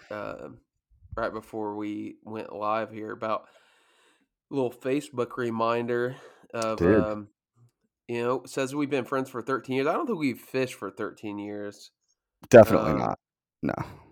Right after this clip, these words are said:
Speaker 1: The first time that we went fishing, you abandoned me,
Speaker 2: It would have
Speaker 1: um, for
Speaker 2: been
Speaker 1: a country concert. So whenever <laughs> that was, that would have been the first time.
Speaker 2: It would have been the,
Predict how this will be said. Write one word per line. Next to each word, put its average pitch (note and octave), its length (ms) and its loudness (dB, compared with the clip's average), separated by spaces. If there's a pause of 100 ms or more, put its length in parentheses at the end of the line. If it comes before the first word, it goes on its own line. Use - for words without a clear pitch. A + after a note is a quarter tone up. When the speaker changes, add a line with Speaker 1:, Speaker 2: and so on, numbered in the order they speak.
(520)
Speaker 1:
The C#3 100 -2
first G#3 540 0
time E3 300 2
that B2+ 140 -2
we B2+ 140 -4
went B2+ 340 -2
fishing, A#2 380 -4
you A2 180 -4
abandoned A2 600 -6
me, G#2+ 340 -10 (680)
Speaker 2:
It A2 360 4
would D#3+ 140 12
have D3 80 12
Speaker 1:
um, A#2 80 0
for C3 220 12
Speaker 2:
been A#2 100 12
Speaker 1:
a A2 80 4 (160)
country C#3+ 380 0
concert. G#2+ 600 -4
So A2+ 220 0
whenever D3+ 440 4
<laughs> - 0 -
that D3 420 4
was, F#3 460 4
that D3+ 200 2
would E3+ 120 4
have E3 100 0
been E3 180 -4
the B2 180 0
first C3+ 560 -2
time. D3 460 0
Speaker 2:
It - 160 -4 (140)
would D3 240 12
have D#3+ 100 12
been E3 160 12
the, C#3 160 12